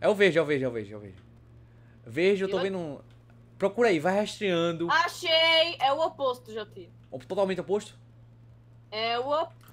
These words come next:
Speaker 2: sabe aquele... Vem pro cinza.
Speaker 1: Eu tô indo pro cinza, mas... Eu
Speaker 2: Ele
Speaker 1: tô
Speaker 2: tá no
Speaker 1: pelo meio.
Speaker 2: meio, ele tá no meio, ele tá
Speaker 1: Ok,
Speaker 2: no
Speaker 1: eu
Speaker 2: meio.
Speaker 1: tô no meio também, eu vou encontrar com ele então.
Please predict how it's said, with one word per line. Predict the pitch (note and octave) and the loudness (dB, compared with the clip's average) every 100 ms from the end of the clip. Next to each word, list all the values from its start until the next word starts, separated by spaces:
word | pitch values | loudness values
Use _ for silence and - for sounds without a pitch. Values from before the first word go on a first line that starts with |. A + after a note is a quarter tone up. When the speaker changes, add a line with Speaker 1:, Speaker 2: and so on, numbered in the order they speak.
| - - | -20 -6
Speaker 2:
sabe | - D#4 F4 | 2 2 2
aquele... | F4 D#4 | 0 -6
Vem | C4 D#4 | -6 -10
pro | G#4 | -10
cinza. | - A#3+ A#3 C#4 E4 - | -12 -10 -10 -12 -14 -20
Speaker 1:
Eu | |
tô | A#2+ C#3+ | -10 -10
indo | B2+ | -10
pro | B2+ | -16
cinza, | - B2 A#2 B2 C3+ D3+ E3 E3 F3+ E3+ | -20 -16 -14 -12 -12 -14 -14 -12 -10 -6
mas... | D#3+ | 2
Eu | C#4 | 2
Speaker 2:
Ele | E4 | 2
Speaker 1:
tô | E4+ | 2
Speaker 2:
tá | F#4+ | 4
no | F4 | 4
Speaker 1:
pelo | |
meio. | C4+ A3+ A3 | 2 2 0
Speaker 2:
meio, | C4+ | -2
ele | D4+ | 0
tá | D4 | 0
no | D#4 | 2
meio, | F4 G#3+ F3+ F#3+ | -2 -4 -6 -10
ele | |
tá | G3+ | -6
Speaker 1:
Ok, | A#3+ | -4
Speaker 2:
no | |
Speaker 1:
eu | C#4 | -4
Speaker 2:
meio. | F#3 | -4
Speaker 1:
tô | F3 | -4
no | |
meio | F3 | -4
também, | G#3 E3 | -4 -4
eu | B2+ C3+ | -4 -4
vou | B2+ | -8
encontrar | D3+ E3+ F3+ | -10 -10 -10
com | F#3+ | -10
ele | C#3 | -12
então. | G2 | -14